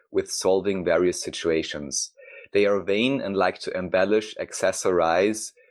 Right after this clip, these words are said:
to use expensive perfumes and walk fashionably. Prof-, professionally, they can shine as a director, poet, or working with a-, aesthetics. They will find angelic world through love.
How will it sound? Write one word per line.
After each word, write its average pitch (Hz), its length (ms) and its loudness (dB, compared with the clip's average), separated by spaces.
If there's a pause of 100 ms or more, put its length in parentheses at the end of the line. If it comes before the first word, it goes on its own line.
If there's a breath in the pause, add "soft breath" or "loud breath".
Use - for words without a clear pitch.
(120)
to - 100 -10
use 123 260 0
expensive - 760 -4
perfumes 104 640 0
and 90 180 -4
walk 85 280 0
fashionably. 76 880 -4 (500 loud breath)
Prof-, - 220 -4 (140)
professionally, 127 600 0
they 113 140 2
can 104 180 -10
shine 98 260 -2
as 95 100 -4
a 92 40 -4
director, 92 600 2
poet, 113 580 2
or 95 160 -2
working 98 400 0
with 95 240 -2
a-, - 80 -4 (320)
aesthetics. - 720 -4 (540 loud breath)
They 104 80 4
will 110 180 2
find 110 480 -2
angelic 104 500 2 (120)
world 104 540 2 (1500)
through 92 200 0
love. 101 340 2